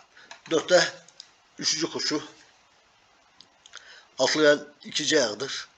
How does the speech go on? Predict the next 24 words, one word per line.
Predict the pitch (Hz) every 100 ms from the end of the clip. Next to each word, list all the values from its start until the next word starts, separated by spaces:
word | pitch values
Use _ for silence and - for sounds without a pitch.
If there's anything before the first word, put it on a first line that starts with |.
| _ _ _ _ _ _
Maiden, | 143 147 123 135 131 - _ _ _ -
dört | 156 143
yaşlı | 117 120
Araplar, | 117 - 131 - _ - _ _ -
iki | - 156
metre | 147 -
sentetik. | - 117 - - - - - - - - - - -
Bu | 170
da |
ilk | 240
atım | 196 180 208
dokuz | 185 196
numara | 202 190 196 190 - _ _ _ -
Seyfettin. | - 143 131 135 135 131 - - - _ _ _ _ _ _ _ - - - - - -
Daha | 196
sonra | 190 185
on | 208
numara | 208 180 185 - - _ - - _ _
Sinan | - - 160
Reis. | 120 110 135 - - _ _ - - - - _ _ _ _ _ _ _
Yedi | 156 180
numara | 185 165 170 - - _ _
Jumbo | 127 135 160 127
Jet. | 110 139 147 -